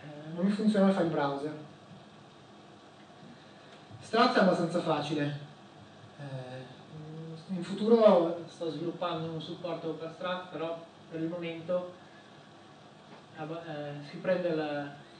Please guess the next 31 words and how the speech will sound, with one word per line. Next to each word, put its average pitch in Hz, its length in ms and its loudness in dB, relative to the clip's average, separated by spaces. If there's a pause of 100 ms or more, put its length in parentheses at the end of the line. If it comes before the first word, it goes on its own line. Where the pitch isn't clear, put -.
(380)
la 160 120 -4
form 170 400 4
che 156 120 -2
viene, 156 200 -2
viene 160 280 -4 (120)
pa-, 160 200 -8
passata 147 360 -6
alla, 165 220 -2
mandata 165 360 -4
alla 175 120 0
pagina, 156 580 -4 (680)
dalla 160 180 -4
form, 165 380 4
in - 800 -12
questo - 180 -14
caso 147 200 -6
info 143 300 -10
page 143 300 -4
form, 143 280 -6 (460)
si - 1080 -12
prende, 165 540 -2 (1400)
si - 80 -20
chiama 170 240 -2
la, 151 420 -2 (440)
il 156 60 -8
metodo 160 300 -4
che 143 100 -8
ci 151 120 -10
dà 151 120 0
il 151 100 -4
testo 143 640 -4